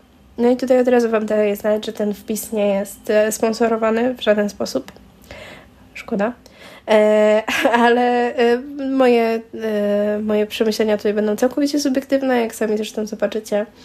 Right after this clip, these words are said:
zarówno pozytywne, jak i, e, w dużej części też negatywne.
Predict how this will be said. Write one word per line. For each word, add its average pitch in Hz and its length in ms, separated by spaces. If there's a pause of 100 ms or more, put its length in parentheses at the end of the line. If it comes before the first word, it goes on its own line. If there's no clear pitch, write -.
(340)
zarówno 220 360
pozytywne, 220 580
jak 214 280
i, 208 440
e, 208 240
w 208 120
dużej 220 280
części 226 320
też 240 200
negatywne. 277 440